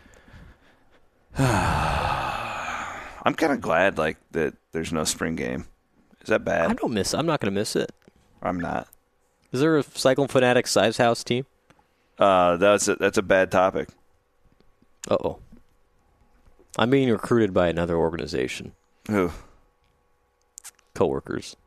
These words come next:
Speaker 2: for my day job.
Speaker 1: So listen to this.
Speaker 2: You didn't, did you get the boot?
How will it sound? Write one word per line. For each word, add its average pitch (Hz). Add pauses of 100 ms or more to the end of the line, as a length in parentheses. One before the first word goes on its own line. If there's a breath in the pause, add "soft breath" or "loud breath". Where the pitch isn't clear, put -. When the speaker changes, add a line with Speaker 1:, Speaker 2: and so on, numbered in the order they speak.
(220)
Speaker 2:
for 85
my 80
day 73
job. 73 (540)
Speaker 1:
So -
listen 147
to 101
this. 120 (520)
Speaker 2:
You 127
didn't, 151
did 120
you 131
get 180
the 143
boot? 117